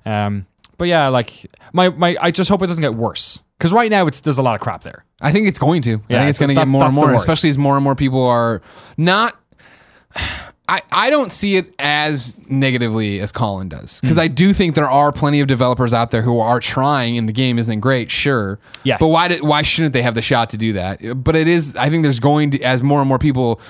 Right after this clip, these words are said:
Speaker 2: not run to it in terms of, uh, "Hey, let's, there's money to be made here if we make a crappy game and put a platinum in it," more people going like, "All right, cool, I'm gonna try." I, the ch-, tools are getting cheaper. They're getting easier to use.
Speaker 1: Mm.
Speaker 2: It's gonna be easier for me to get stuff in. I think you'll see more and more stuff, but then it just does become there needs to be a solution.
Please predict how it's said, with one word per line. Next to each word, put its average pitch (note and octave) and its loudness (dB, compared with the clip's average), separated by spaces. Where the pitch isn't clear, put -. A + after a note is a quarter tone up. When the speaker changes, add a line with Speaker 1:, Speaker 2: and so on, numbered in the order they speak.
Speaker 2:
not D3+ 0
run D#3 2
to D3 2
it C3 -4
in C3 -2
terms C3 -2
of, A#2+ -2
uh, G#2+ -2
"Hey, F3+ 2
let's, D3+ 0
there's C#3+ 0
money D#3 2
to D3 0
be C#3 2
made D#3 2
here C3 2
if A#2 -2
we B2 -2
make B2 0
a A2+ -4
crappy B2+ 0
game C#3+ 0
and B2+ 0
put C3+ 2
a - -6
platinum C3 -2
in A2+ 0
it," A2 -6
more C#3+ 2
people C3 0
going B2+ 0
like, A2 -4
"All E3+ 0
right, E3 0
cool, F3 0
I'm E3+ 0
gonna E3 -4
try." D3+ 0
I, C3 -2
the C3+ -4
ch-, - -6
tools F#3+ -2
are D#3 2
getting C#3+ -2
cheaper. C3+ -4
They're A#2+ -2
getting C3 -2
easier C#3 -2
to A#2+ -4
use. A2+ -2
Speaker 1:
Mm. A2+ -6
Speaker 2:
It's A2 -10
gonna C#3 -4
be B2 -4
easier A2+ -4
for - -10
me A2+ -4
to A2 -6
get G#2+ -8
stuff A2+ -6
in. A2+ -4
I B2+ -2
think C3+ 0
you'll B2+ -4
see - -2
more A#2+ 2
and A2+ 0
more A2 -2
stuff, B2+ -2
but A2+ -4
then A2+ -2
it G#2 -4
just G#2 -8
does G#2+ -2
become G2+ -6
there G2 -6
needs G#2 -4
to - -16
be F2+ -10
a - -8
solution. G2 -8